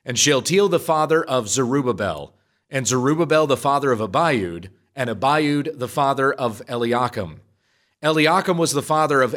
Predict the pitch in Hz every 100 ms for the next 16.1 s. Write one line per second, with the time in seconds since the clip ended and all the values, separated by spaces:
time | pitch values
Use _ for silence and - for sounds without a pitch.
0 | 151 160 143 107 85 117 120 127 151 170
1 | 175 170 135 147 147 131 117 92 131 127
2 | 95 - - _ _ _ - 127 143 156
3 | 156 143 143 117 - 131 - 143 143 131
4 | 113 107 - 180 131 123 - 127 120 -
5 | 156 160 147 - 131 127 131 123 120 127
6 | 139 113 87 78 - _ _ _ 143 135
7 | 135 175 208 175 - 165 160 139 117 151
8 | 156 135 147 147 107 82 87 127 127 151
9 | 143 147 175 190 175 - 151 139 131 117
10 | 117 107 143 123 85 82 - - _ 143
11 | 135 120 - 160 185 196 165 - 156 147
12 | 147 - 120 107 147 190 - 101 - _
13 | _ _ _ _ _ - 143 120 101 165
14 | 226 226 110 104 120 123 - 160 175 180
15 | 180 175 123 98 113 190 220 - 82 82
16 | -